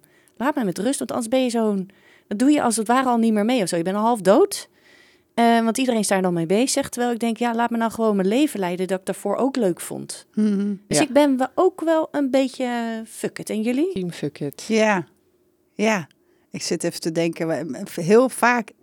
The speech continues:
Speaker 2: komt het daarop neer. De hele achterlijke, simpele dingen. Zitten in de zon met een ko-, kopje koffie, even
Speaker 1: Ja.
Speaker 2: nog met de vriendin
Speaker 1: Ja.
Speaker 2: een goed
Speaker 1: Gewoon.
Speaker 2: gesprek, eh, met de kinderen samen een eetmoment aan tafel.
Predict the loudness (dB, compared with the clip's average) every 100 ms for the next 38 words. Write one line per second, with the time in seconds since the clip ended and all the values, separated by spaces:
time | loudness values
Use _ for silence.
0 | -2 2 4 2 4 4 2 0 0 2
1 | 0 -2 -2 2 4 4 0 -2 -4 -6
2 | -4 -6 -4 -6 -8 -10 -20 -20 -10 -2
3 | 0 0 0 0 0 0 -2 -6 -14 _
4 | _ -8 -2 -2 -2 -4 -4 -4 -2 -2
5 | -4 -6 -6 -4 -6 -6 -8 -8 -2 -4
6 | -2 -4 -2 -2 -4 -6 -4 2 2 2
7 | 0 -4 -6 0 6 6 6 0 -4 -6
8 | -4 0 6 8 8 4 0 -10 -8 -6
9 | -6 -4 -2 0 2 0 -2 -2 -2 0
10 | 0 0 -2 -2 0 0 0 -2 -4 -2
11 | -2 -2 -4 -2 -2 -2